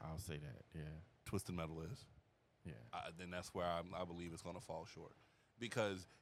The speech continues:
Speaker 2: you could theoretically skip past some whole sections and chapters and not give a shit. You coulda, uh, I was,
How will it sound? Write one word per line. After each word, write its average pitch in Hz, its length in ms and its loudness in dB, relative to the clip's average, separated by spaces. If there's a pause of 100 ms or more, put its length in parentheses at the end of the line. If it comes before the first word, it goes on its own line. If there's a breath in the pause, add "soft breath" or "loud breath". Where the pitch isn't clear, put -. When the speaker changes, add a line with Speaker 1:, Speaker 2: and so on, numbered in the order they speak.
Speaker 2:
you 107 200 4
could 139 460 4
theoretically 104 580 2
skip - 300 -4
past 92 320 2
some 92 140 0
whole 101 560 2 (200)
sections 101 500 -2
and 85 80 -10
chapters 95 400 -2
and 87 100 -8
not 87 200 -4
give 87 120 -6
a - 60 -10
shit. 98 260 -6 (520 soft breath)
You 101 120 -2
coulda, 101 260 4 (460 loud breath)
uh, 101 400 8
I 104 80 4
was, 104 140 0